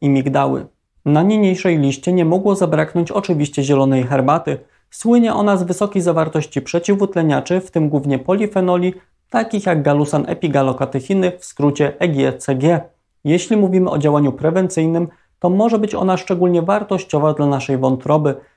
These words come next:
Badacze zauważyli, że osoby, które regularnie piją zieloną herbatę, mają mniejsze ryzyko wystąpienia raka wątroby o dwadzieścia dwa procent, choć niektóre publikacje naukowe dowodzą, że skuteczność działania w tym zakresie może być jeszcze wyższa.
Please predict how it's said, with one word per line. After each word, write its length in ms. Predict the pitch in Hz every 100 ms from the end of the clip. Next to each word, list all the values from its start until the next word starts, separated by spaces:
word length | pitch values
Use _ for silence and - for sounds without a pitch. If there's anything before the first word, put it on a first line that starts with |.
| _ _ -
Badacze 420 | 143 147 202 208
zauważyli, 580 | 202 202 190 180 185 180
że 100 | 170
osoby, 300 | 151 151 147
które 300 | - 147 143
regularnie 580 | 139 135 139 175 190 160
piją 260 | 156 139
zieloną 360 | 127 135 135 127
herbatę, 560 | 127 139 123 120 175 185 - _
mają 160 | 220 208
mniejsze 480 | 185 170 196 196 185
ryzyko 360 | 160 156 156
wystąpienia 580 | 160 190 180 156 160 143
raka 240 | 151 151 127
wątroby 520 | 156 156 196 190 185
o 80 | 214
dwadzieścia 500 | 196 151 143 - 131
dwa 180 | 127
procent, 500 | 127 143 135 185 226 - _ _
choć 200 | 208 202
niektóre 420 | 226 233 233 214
publikacje 540 | 202 185 170 165 160 151
naukowe 420 | 139 139 135 131
dowodzą, 500 | 156 175 165 165 156
że 120 | 151
skuteczność 840 | 147 - 135 180 202 226 208 208 -
działania 380 | 156 151 151 131
w 60 |
tym 180 | - 202
zakresie 500 | 190 185 170 156 170 170 _ -
może 340 | - 180 180 170
być 220 | 156 -
jeszcze 300 | 143 - 131
wyższa. 560 | 139 160 - 143 139